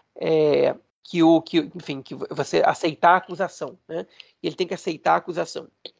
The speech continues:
Em novembro do mesmo ano, ok? É, ele já começou a sofrer pressão dos apoiadores do Likud, que faziam manifestações na frente da sua casa, na cidade de Petah Tikva, por conta da investigação contra o Netanyahu que ele tinha autorizado. Só que o Mandelblit,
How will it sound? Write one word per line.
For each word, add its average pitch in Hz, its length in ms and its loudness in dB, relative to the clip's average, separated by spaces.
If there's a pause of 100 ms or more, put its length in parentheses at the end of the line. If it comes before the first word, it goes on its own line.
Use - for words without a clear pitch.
(140)
Em 302 100 -4
novembro 226 460 2
do 160 80 -8
mesmo 160 300 -2
ano, 156 340 -2 (200)
ok? 175 220 -6 (240)
É, 147 440 0 (260)
ele 190 140 4
já 202 100 -2
começou 208 320 0
a 185 40 -4
sofrer - 340 0
pressão 202 560 -2 (140)
dos 190 160 -2
apoiadores 156 580 0
do 156 80 -6
Likud, 180 480 -4 (260)
que - 100 -16
faziam 185 380 0
manifestações 180 580 -4
na 170 80 -2
frente 233 220 2
da 233 80 -4
sua 180 160 2
casa, 147 240 2
na 143 80 -8
cidade 143 160 -2
de 139 40 -14
Petah 151 240 -2
Tikva, 196 480 2 (1000)
por - 180 -2
conta 208 340 4
da 170 160 2
investigação 175 600 2
contra 165 140 -2
o - 20 -6
Netanyahu 160 320 -2
que - 80 -4
ele 147 60 -10
tinha 175 80 -2
autorizado. 170 520 0 (200)
Só - 140 -2
que - 120 -2
o 277 40 2
Mandelblit, 190 640 2